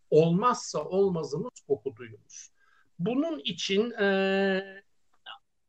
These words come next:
aslında çok önemli. Yani yeme içme alanlarında profesyoneller veya ileri derecede amatörler için, e, çok çok önemli bir durumda koku duyusu. Sadece tat kelimesi üzerine giderek ve kokuyla tat arasındaki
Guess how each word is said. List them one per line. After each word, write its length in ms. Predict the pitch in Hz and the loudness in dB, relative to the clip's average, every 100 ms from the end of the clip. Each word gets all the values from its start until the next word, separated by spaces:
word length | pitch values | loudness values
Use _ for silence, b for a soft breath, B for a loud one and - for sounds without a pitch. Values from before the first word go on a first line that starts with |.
| _ _ _ - | _ _ _ 4
aslında 400 | 226 220 220 226 | 4 4 0 2
çok 220 | 214 - | 0 2
önemli. 360 | 165 156 147 | 4 4 4
Yani 280 | 143 143 135 | 4 4 4
yeme 300 | 147 170 202 | 4 4 4
içme 400 | 202 170 - 190 | 2 -6 -2 0
alanlarında 680 | 185 170 160 143 123 117 120 | 4 4 4 2 0 -4 -8
profesyoneller 920 | - 151 151 143 175 175 175 180 151 | -10 -6 -6 -4 0 2 2 2 2
veya 280 | 135 123 127 | 0 -2 -2
ileri 460 | 139 139 170 214 185 | 4 6 6 4 2
derecede 500 | 175 143 151 143 175 | 2 0 0 0 -2
amatörler 640 | 160 180 - 151 139 131 | 0 0 0 0 0 -2
için, 420 | 196 170 214 220 b b b - | -6 0 2 2 b b b -2
e, 320 | 175 175 170 | 2 2 2
çok 240 | - 233 | 0 -2
çok 180 | - - | -2 -2
önemli 460 | 175 165 165 170 165 | 0 2 4 2 0
bir 160 | 156 143 | -4 0
durumda 320 | 147 165 190 | -2 0 -4
koku 360 | - 139 180 | -4 -6 -6
duyusu. 380 | 147 139 120 - | -4 -4 -4 -8
Sadece 540 | - 214 233 208 190 175 | -2 2 4 4 4 2
tat 260 | 208 214 | -2 0
kelimesi 520 | - 180 170 170 - | 0 0 2 -2 -4
üzerine 480 | 175 147 170 160 160 | -8 -2 -2 -2 -4
giderek 420 | 147 160 165 151 | -4 -4 -2 -2
ve 100 | 147 143 | -4 -6
kokuyla 460 | 147 196 202 160 | -8 -8 -6 -6
tat 260 | - 208 214 | -4 -6 -4
arasındaki 640 | 165 147 143 156 147 147 | -4 -4 -6 -10 -8 -10